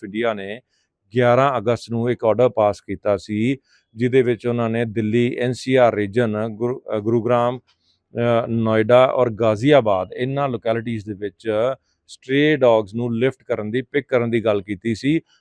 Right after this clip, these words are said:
ਔਰ ਬੜੀ ਸਟ੍ਰਿਕਟਲੀ ਉਹਨੂੰ ਅਪ-, ਅਪਲਾਈ ਕਰਨ ਦੀ ਗੱਲ ਕੀਤੀ ਸੀ। ਕਿਹਾ ਸੀ ਇਹਦੇ ਵਿੱਚ ਕੋਈ ਸੈਂਟੀਮੈਂਟਸ ਇਨਵੋਲਵ ਨਾ ਕੀਤੇ ਜਾਣ ਔਰ ਜੇ ਕੋਈ ਐਨੀਮਲ ਲਵਰ, ਡੌਗ ਲਵਰ ਇਹਦੇ ਵਿੱਚ ਆਬਸਟਰਕਸ਼ਨ ਕਰੂਗਾ ਕ੍ਰੀਏਟ, ਤੇ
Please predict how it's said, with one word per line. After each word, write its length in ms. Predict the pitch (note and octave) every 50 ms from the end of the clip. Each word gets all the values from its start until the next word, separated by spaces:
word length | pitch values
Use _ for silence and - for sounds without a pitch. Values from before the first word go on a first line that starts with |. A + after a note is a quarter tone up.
| _ _
ਔਰ 140 | - C3+ C3+
ਬੜੀ 240 | B2+ C3 C3+ C#3+ C#3
ਸਟ੍ਰਿਕਟਲੀ 520 | A#2+ - - C#3+ C3+ - D#3+ D#3+ D#3 D#3
ਉਹਨੂੰ 340 | D#3 D3 B2 B2+ C3 C3+ C3
ਅਪ-, 320 | B2 - - - - - B2+
ਅਪਲਾਈ 320 | - A#2 A#2+ A#2 B2 C3+
ਕਰਨ 220 | A#2 B2 A2 A2
ਦੀ 140 | A2+ A#2 G#2
ਗੱਲ 160 | A2+ G#2+ G#2+
ਕੀਤੀ 240 | G2 A2 G#2 - A2+
ਸੀ। 160 | G2 A#2+ D3
ਕਿਹਾ 240 | C3 - C3+ B2+ C3
ਸੀ 140 | B2 B2 C#3+
ਇਹਦੇ 160 | C#3+ C3 C#3+
ਵਿੱਚ 160 | C3+ C#3 B2+
ਕੋਈ 260 | A#2+ - C3+ C#3+ D#3 C#3
ਸੈਂਟੀਮੈਂਟਸ 720 | - - C3 B2 B2 A#2+ C#3 C#3+ C3+ C#3+ C#3+ C3+ - -
ਇਨਵੋਲਵ 420 | C3+ B2+ B2 A2 G#2+ G#2+ G#2+ G2+ G#2+
ਨਾ 140 | A#2 B2 A#2+
ਕੀਤੇ 280 | - C3+ G2+ A2 G#2
ਜਾਣ 200 | F#2 G2 F#2 F2+ F2 _ _ _ _ _ _ _ -
ਔਰ 120 | D3+ D3+
ਜੇ 160 | C3+ C3 D3+ D3
ਕੋਈ 400 | C#3 D#3 D#3+ D#3+ D#3 D#3 D#3 C3+ - _ _ _ _ _ -
ਐਨੀਮਲ 360 | C#3+ C#3+ D3 D3 D3 C#3+ C3+
ਲਵਰ, 260 | C3 B2+ C3 C#3 C#3 C3
ਡੌਗ 260 | A#2+ B2+ B2+ B2+ B2
ਲਵਰ 240 | C3 C3+ C3 C3+ B2+
ਇਹਦੇ 200 | C3 B2 C3 C3
ਵਿੱਚ 260 | B2+ B2+ B2 - -
ਆਬਸਟਰਕਸ਼ਨ 640 | - A#2+ - - - B2 A2 - - C#3+ C#3+ C#3 A#2
ਕਰੂਗਾ 360 | - B2+ C3 C#3 C3+ C#3 B2+
ਕ੍ਰੀਏਟ, 420 | - _ A#2 A2+ A2+ A#2+ B2 A#2
ਤੇ 120 | A2+ C#3